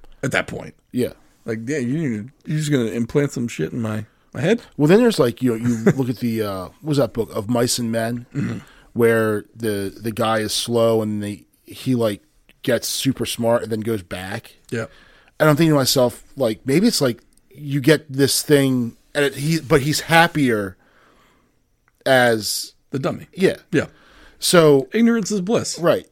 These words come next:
Speaker 2: So, like, you put this thing in your head, you're like, "Man, I'm gonna be so smart." And you're like, "Wow, everything sucks a lot worse than I thought it did."
Speaker 1: There was another movie like that, too. Was, was it with Bradley Cooper, maybe? He took, like, the pill.
Speaker 2: Oh, yeah.
Speaker 1: I can't remember what that was, though.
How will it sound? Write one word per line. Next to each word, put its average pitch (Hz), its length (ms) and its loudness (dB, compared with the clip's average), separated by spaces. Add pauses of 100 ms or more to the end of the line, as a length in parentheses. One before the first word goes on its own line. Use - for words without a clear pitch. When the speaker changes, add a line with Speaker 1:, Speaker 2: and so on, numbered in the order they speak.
(100)
Speaker 2:
So, 175 180 0
like, 156 180 4
you 156 80 0
put 202 200 4
this - 200 0
thing 180 160 4
in 170 100 4
your 139 120 2
head, 113 200 0
you're 123 100 -2
like, 113 120 -4
"Man, 151 160 2
I'm 165 60 4
gonna 147 80 2
be 147 100 4
so 139 140 2
smart." 151 380 2
And 127 80 2
you're 107 80 0
like, 104 160 -6
"Wow, 123 380 6
everything 143 340 2
sucks - 360 -4
a 113 40 -6
lot 107 400 -6
worse 101 220 -10
than 101 100 -10
I 90 60 -12
thought 71 240 -16
it 71 80 -18
did." 71 180 -16 (160)
Speaker 1:
There 170 80 -4
was 208 140 -2
another 123 220 -2
movie 82 220 -10
like 80 160 -12
that, 95 200 -14
too. 110 220 -10 (580)
Was, 113 120 -6
was 123 200 -4
it 120 60 -6
with 98 160 -10 (120)
Bradley 117 280 -6
Cooper, 143 420 -6 (300)
maybe? 151 260 -6 (600)
He - 100 -12
took, 127 180 -2
like, 113 160 -6
the 82 100 -12
pill. 120 360 -8 (840)
Speaker 2:
Oh, 139 340 4
yeah. 120 500 -2 (220)
Speaker 1:
I - 40 -14
can't 175 200 -2
remember 135 220 -2
what 107 160 -6
that 92 140 -8
was, 98 260 -10
though. 76 200 -12